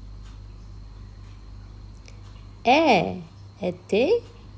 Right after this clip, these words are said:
এক্কা গাড়ি খুব ছুটেছে। ওই, ওইতে ঐরাবত, ঐরাবতটি দাঁড়িয়ে আছে।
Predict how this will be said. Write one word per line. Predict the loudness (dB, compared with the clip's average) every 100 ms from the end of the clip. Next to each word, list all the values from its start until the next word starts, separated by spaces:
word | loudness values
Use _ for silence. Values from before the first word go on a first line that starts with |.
| -2
এক্কা | 0 0 -2 2 4 6
গাড়ি | 8 6 8 6 4 -8
খুব | 0 8 10 10 8 8 6 4 -2 -2
ছুটেছে। | -2 2 2 2 0 0 -2 -10 -14 -14 -14 -14 -14 -14 -14 -14 -16 -16 -16 -14 -14 -14 -16 -16 -16 -16 -16 -16 -18 -16 -16 -16 -18 -18 -18 -18 -18 -18 -18 -18 -16 -18 -18 -18 -18 -18 -18 -4 6
ওই, | 10 10 8 2 0
ওইতে | 2 4 2 -2 4 6 6 0 -2 10
ঐরাবত, | 12 12 12 12 10 6 0 -4 -10 -14 -4 2
ঐরাবতটি | 6 8 6 6 4 2 -4 -2 2 6 6 6 2 -10 -14 -14 -6 2 8
দাঁড়িয়ে | 10 10 10 8 6 8 6
আছে। | 4 2 -2 -2